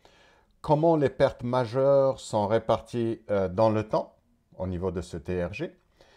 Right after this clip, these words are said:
Et, euh, on va faire un calcul du T R G par des exemples.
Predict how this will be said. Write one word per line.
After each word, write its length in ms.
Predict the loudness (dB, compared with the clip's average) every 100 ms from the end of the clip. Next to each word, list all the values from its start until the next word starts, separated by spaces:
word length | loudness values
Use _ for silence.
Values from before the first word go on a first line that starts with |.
| _ -20 _ _ _
Et, 360 | -2 0 0 0
euh, 280 | 4 6 6 2
on 100 | 0
va 140 | 0
faire 440 | 2 4 4 4 -2
un 120 | -4
calcul 480 | 0 0 0 -4 -4
du 120 | -4
T 200 | 0 0
R 100 | 0
G 220 | -2 -4
par 340 | 0 2 2
des 240 | 2 -2 0
exemples. 460 | -2 0 -2 -2